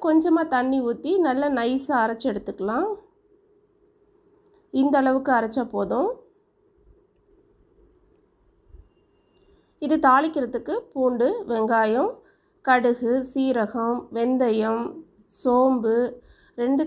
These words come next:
தக்காளி, ஒரு பச்சை மிளகா, கருவேப்பிலை, மஞ்சப்பொடி இதெல்லாம் எடுத்து வச்சிடலாம். சட்டி நல்லா சூடாயிடுச்சு. ஒரு மூணு டேபிள் ஸ்பூன் அளவு ஆயில் சேர்த்துக்கலாம்.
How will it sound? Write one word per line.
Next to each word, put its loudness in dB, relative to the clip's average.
தக்காளி, -2
ஒரு 2
பச்சை 0
மிளகா, 0
கருவேப்பிலை, 0
மஞ்சப்பொடி 0
இதெல்லாம் 0
எடுத்து -4
வச்சிடலாம். -2
சட்டி 2
நல்லா -2
சூடாயிடுச்சு. 0
ஒரு 4
மூணு 4
டேபிள் -2
ஸ்பூன் -4
அளவு 0
ஆயில் -2
சேர்த்துக்கலாம். -4